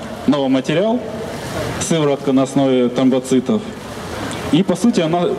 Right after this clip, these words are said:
она, э, им, стала именно обладать этими свойствами, которые, которые были проблематичны. То есть она по цене дешевле,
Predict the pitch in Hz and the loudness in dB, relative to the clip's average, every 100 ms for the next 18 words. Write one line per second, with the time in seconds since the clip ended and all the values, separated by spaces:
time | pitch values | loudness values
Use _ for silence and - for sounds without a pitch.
0 | - 135 156 147 131 - - 107 120 120 | -2 0 2 2 0 -4 -4 0 2 2
1 | 104 - 139 - - 131 - - 147 123 | 0 0 0 0 -2 -2 0 0 0 0
2 | 120 120 127 123 131 131 127 - 131 127 | 2 2 4 4 2 2 0 0 2 2
3 | 160 208 202 151 135 127 127 156 151 131 | 2 0 0 0 0 0 -2 0 0 0
4 | - 165 156 143 143 143 135 143 143 143 | -2 -4 -2 -2 -2 0 0 0 0 0
5 | 120 113 104 107 101 - 127 123 135 151 | 0 0 0 0 -2 0 0 0 -4 2
6 | 131 117 120 190 208 180 | 2 2 0 0 2 0